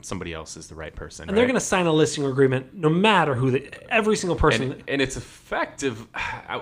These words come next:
Speaker 1: required would probably not be the word, but it, we'll just say it's customary that you're going to sign a listing agreement with an agent when you're gonna sell, 'cause there are pocket listings. So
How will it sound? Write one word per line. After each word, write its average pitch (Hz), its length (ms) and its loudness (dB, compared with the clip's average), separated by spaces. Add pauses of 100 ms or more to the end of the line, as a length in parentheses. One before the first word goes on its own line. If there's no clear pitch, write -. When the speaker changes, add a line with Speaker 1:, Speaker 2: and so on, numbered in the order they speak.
(280)
Speaker 1:
required 147 880 -2
would 120 160 -10
probably 113 320 -4
not 101 320 -4
be 110 100 -6
the 98 80 -8
word, 92 400 -6
but 104 140 -2
it, 95 180 -8 (300)
we'll 117 120 -8
just 123 140 -6
say 113 120 0
it's 95 120 -6
customary 76 640 -12 (340)
that 104 180 -2
you're 101 140 -2
going 95 220 -2
to 92 80 -8
sign 98 340 0
a 92 60 -6
listing 90 340 -8
agreement 85 380 -10
with 87 180 -8
an 85 80 -8
agent 80 340 -12
when 85 120 -8
you're 80 60 -8
gonna 82 140 -10
sell, 82 240 -8
'cause 170 160 -2
there 208 140 -2
are 175 100 4
pocket - 360 -6
listings. 82 400 -12
So 87 240 -2